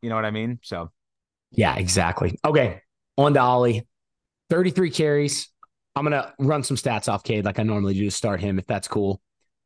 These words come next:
Speaker 2: Thirty-three carries, a hundred thirty-seven yards, two T Ds, four point two yards per carry, eight missed tackles forced. He still had three rushes over ten plus yards. Remember, we talked about Oklahoma State having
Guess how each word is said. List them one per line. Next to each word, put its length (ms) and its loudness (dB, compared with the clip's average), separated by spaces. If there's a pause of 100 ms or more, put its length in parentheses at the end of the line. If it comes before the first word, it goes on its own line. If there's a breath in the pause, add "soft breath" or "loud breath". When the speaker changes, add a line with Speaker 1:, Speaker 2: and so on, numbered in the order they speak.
(400)
Speaker 2:
Thirty-three 420 0
carries, 600 0
a 60 -2
hundred 300 -2
thirty-seven 500 -2
yards, 600 -4 (800)
two 140 0
T 200 2
Ds, 600 2 (340)
four 160 4
point 280 -2
two 120 0
yards 320 0
per 140 -6
carry, 500 -2 (340)
eight 240 -2
missed 280 0
tackles 360 0
forced. 420 -2
He 100 -4
still 280 -2
had 300 -2
three 260 0
rushes 460 -2
over 180 -2
ten 220 -6
plus 260 -4
yards. 240 0
Remember, 200 0
we 80 -2
talked 260 -4
about 160 0
Oklahoma 260 -2
State 240 -4
having 340 -4